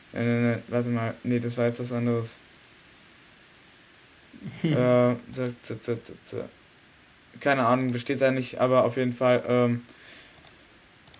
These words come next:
Speaker 1: Samsung, also ich sag mal so, das A zweiundfünfzig ist als zu teures Mittelklasse-Smartphone nicht empfehlenswert. Auch wenn da viele
Speaker 2: Ja.
Speaker 1: Sei-, Sachen äh, viele Leute da sagen, ist empfehlenswert.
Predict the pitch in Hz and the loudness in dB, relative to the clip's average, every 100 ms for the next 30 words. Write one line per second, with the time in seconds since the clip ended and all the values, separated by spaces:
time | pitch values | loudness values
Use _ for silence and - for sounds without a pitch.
0 | - - - - - _ - _ - - | -20 -20 -20 -20 -20 _ -20 _ -20 -14
1 | - 143 160 160 147 147 147 139 - 147 | -4 8 8 8 2 2 2 -2 0 2
2 | 151 147 160 151 135 135 131 135 - 95 | 2 2 2 4 4 4 2 -2 -2 0
3 | 131 - 139 131 139 - 139 - 120 120 | 0 0 -4 -4 -10 -8 -8 -6 0 2
4 | 123 120 - - - 135 147 127 123 131 | 2 0 -10 -10 -10 4 6 6 4 -2
5 | 127 123 120 123 117 - 117 117 113 113 | 0 0 0 0 0 0 0 0 -4 -4
6 | 110 104 107 101 104 101 104 - - - | -4 -8 -8 -8 -6 -8 -10 -14 -20 -20
7 | - _ _ _ _ _ - - 139 135 | -20 _ _ _ _ _ -2 4 4 6
8 | 143 135 135 131 127 143 135 139 135 - | 2 4 6 6 4 2 6 8 8 4
9 | 135 131 135 131 123 - - - - - | -2 -2 -2 -4 -6 -8 -20 -20 -20 -4
10 | 127 131 - 143 135 135 - 131 123 131 | -2 -2 0 2 6 6 6 2 6 6
11 | 127 135 135 151 131 143 147 139 - 127 | 6 6 0 -2 -2 0 0 0 2 0